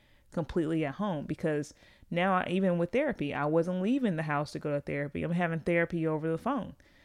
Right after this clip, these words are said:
So I'm still at home, you know, doing those things too. And I never was leaving the house. And so I started, like, having to take mental health days from work, like, take a P T O day and just try to decompress, you know, go for walks, go for runs,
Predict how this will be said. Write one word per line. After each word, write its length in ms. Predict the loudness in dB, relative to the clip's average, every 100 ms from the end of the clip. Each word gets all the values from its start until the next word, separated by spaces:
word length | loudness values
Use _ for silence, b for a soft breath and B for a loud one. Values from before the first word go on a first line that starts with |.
| b -6
So 140 | -2
I'm 160 | -2 0
still 260 | 4 6
at 100 | 6
home, 440 | 4 2 0 -2 -6
you 120 | -4 -2
know, 160 | 0
doing 300 | 0 0 0
those 240 | 2 0 -2
things 240 | -6 -6
too. 220 | -4 -2
And 100 | 0
I 60 | 0
never 260 | 0 2
was 160 | 0 -2
leaving 220 | -2 -2
the 60 | -2
house. 360 | -2 -2 -6 b b b b b
And 160 | -2 2
so 300 | 4 4 4
I 160 | 0 0
started, 360 | 2 2 2
like, 180 | 2 0
having 240 | 2 2 0
to 140 | -2
take 180 | 0 0
mental 240 | -2 -2
health 260 | 0 0 -2 -8 -14 -2
days 320 | 0 2 0
from 240 | -6 -4 0
work, 340 | 0 -2 -8 -12
like, 180 | -8 -8 _ -2
take 220 | 0 0
a 40 |
P 180 | 0 -2
T 220 | 0 0
O 100 | 2
day 320 | 2 2 2 0
and 140 | -2
just 320 | -2 -2 -6 B B B B B -6
try 260 | 6 8 8
to 200 | 4 0
decompress, 720 | -2 2 4 4 2 -4 -12 -6
you 80 | -2
know, 140 | 0
go 160 | 2 2
for 160 | 2
walks, 420 | 4 4 2 -2 -4
go 180 | -2 -2
for 120 | -2
runs, 580 | -2 -2 -2 -4 -8